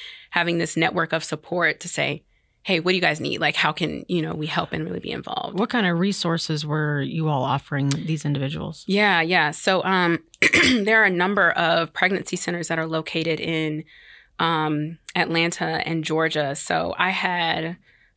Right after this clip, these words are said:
Speaker 1: um, a booklet that I would give out with the, it's like a free, um,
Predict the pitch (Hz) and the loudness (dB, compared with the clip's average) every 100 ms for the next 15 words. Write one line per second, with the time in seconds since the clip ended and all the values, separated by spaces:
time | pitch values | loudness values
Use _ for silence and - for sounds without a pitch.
0 | - 165 160 165 180 170 180 - 175 170 | -2 0 0 0 -2 0 -2 0 0 0
1 | 175 175 170 170 165 165 160 - - 165 | 0 -2 0 0 0 -4 -6 -12 -2 0
2 | 160 165 160 160 - - - 170 156 - | 2 0 0 -2 -4 -6 -4 -4 -6 -2
3 | 180 175 170 160 156 - 160 147 147 147 | 0 0 -2 -6 -8 -6 -4 -4 -4 -8